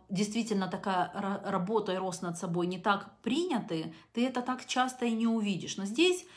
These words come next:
часто можно увидеть ситуацию, я не знаю, там, ам, описывает Ребе Цинципора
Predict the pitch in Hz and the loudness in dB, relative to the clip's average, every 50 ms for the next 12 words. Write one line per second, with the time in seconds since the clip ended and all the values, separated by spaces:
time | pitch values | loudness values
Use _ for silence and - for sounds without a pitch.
0 | - - - _ - - 339 339 330 302 262 269 254 240 240 233 240 226 240 - | -20 -20 -20 _ 0 0 0 2 2 0 0 2 4 4 4 4 4 0 -2 -2
1 | - 220 - 262 277 294 - - 214 208 208 214 208 208 196 180 170 165 165 160 | -4 -4 2 2 2 4 4 2 2 4 4 2 4 4 4 4 2 0 -2 -4
2 | 160 165 - - _ _ _ _ _ _ - - - _ _ _ - 190 190 185 | -4 -6 -10 -14 _ _ _ _ _ _ -20 -20 -20 _ _ _ -4 -2 -2 -2
3 | 185 180 175 175 170 165 - _ _ _ _ _ _ _ _ _ _ _ _ _ | -2 -2 -2 -2 -4 -6 -10 _ _ _ _ _ _ _ _ _ _ _ _ _
4 | - - - - _ _ _ _ _ _ _ _ _ _ _ _ _ _ _ _ | -20 -20 -20 -20 _ _ _ _ _ _ _ _ _ _ _ _ _ _ _ _
5 | _ _ _ _ _ _ _ _ _ _ _ _ _ - 208 208 254 262 - - | _ _ _ _ _ _ _ _ _ _ _ _ _ -4 -2 0 0 -2 0 2
6 | 226 220 208 214 202 190 185 185 - 208 196 202 208 - - 196 202 202 | 2 2 2 2 0 -2 -2 -2 -4 -4 -2 -2 -4 -4 0 0 0 0